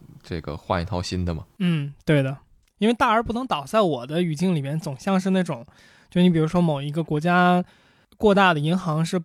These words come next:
Speaker 2: 政府不允许它去破产的，因为它会导致经济崩溃之类的这种。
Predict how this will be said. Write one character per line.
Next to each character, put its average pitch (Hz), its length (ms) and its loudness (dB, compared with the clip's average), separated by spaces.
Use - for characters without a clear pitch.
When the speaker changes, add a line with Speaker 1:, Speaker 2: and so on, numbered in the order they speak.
Speaker 2:
政 190 200 2
府 165 120 -8
不 180 140 -2
允 175 180 4
许 190 160 -2
它 156 220 -4
去 160 180 -6
破 165 220 0
产 143 160 -8
的， - 160 -20
因 170 140 -2
为 165 80 0
它 165 160 0
会 165 100 2
导 143 220 -2
致 160 160 -2
经 160 180 -2
济 160 120 -2
崩 156 200 -2
溃 170 280 -2
之 - 120 -10
类 143 140 -8
的 175 100 -14
这 165 140 -10
种。 160 160 -12